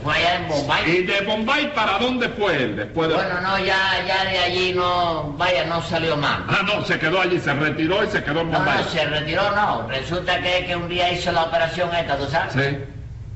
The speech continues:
Speaker 1: Y el hipopótamo este cerró la marímbula antes de tiempo.
Speaker 2: ¿Qué?
Speaker 1: Y le agarró la cabeza adentro, chico.
Speaker 2: ¿Y, y qué dijo? ¿Qué dijo él?
Speaker 1: ¿Quién? ¿El hipopótamo?
Speaker 2: No,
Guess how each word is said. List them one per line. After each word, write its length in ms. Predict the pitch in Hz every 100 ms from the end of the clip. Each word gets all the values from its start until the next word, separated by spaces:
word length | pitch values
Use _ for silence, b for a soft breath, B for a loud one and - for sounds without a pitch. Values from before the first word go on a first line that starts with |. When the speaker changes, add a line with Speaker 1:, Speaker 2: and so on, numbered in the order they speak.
| -
Speaker 1:
Y 200 | 117 135
el 300 | 135 135 131
hipopótamo 1040 | 135 - - 131 - 151 170 180 170 175
este 200 | 175 - -
cerró 600 | - 143 - 147 160 165 160
la 360 | 165 - -
marímbula 680 | 156 160 160 147 135 135 143 - - - - 156 180 190 185 - 208 196
antes 240 | 190 190
de 120 | 170 160 156
tiempo. 300 | 139 - -
Speaker 2:
¿Qué? 200 | 156 127
Speaker 1:
Y 40 | 117
le 140 | -
agarró 460 | 120 117 113 131 135
la 160 | 139
cabeza 400 | 139 139 139 143
adentro, 360 | 135 127 113 95 104
chico. 140 | - 143 120 - -
Speaker 2:
¿Y, 60 | 147
y 40 |
qué 180 | 175 196
dijo? 220 | 196 135 -
¿Qué 80 | 175
dijo 320 | 190 160 165
él? 140 | 135 98 -
Speaker 1:
¿Quién? 320 | 139 143 127
¿El 80 | 120
hipopótamo? 480 | 127 135 - -
Speaker 2:
No, 80 | 131